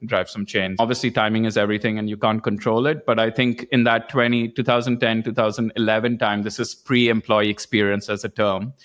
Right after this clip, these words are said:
Um, you know, I think I caught the wave of where people, leaders at the time and organizations were looking for, um,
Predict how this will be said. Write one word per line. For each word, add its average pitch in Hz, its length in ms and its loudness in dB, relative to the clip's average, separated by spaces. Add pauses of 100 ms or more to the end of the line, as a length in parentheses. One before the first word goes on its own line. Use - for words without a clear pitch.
(320)
Um, 107 560 2
you 123 100 2
know, 117 80 2
I 107 140 2
think 120 220 0
I 107 100 2
caught - 380 0
the 110 100 0
wave 104 320 2
of 101 160 -2
where 101 480 0 (200)
people, 127 360 2
leaders 107 540 2
at 104 200 0
the 117 60 -2
time 104 560 0
and 113 200 2
organizations 107 800 -2
were 113 100 -2
looking 117 500 0
for, 104 540 0 (380)
um, 104 480 0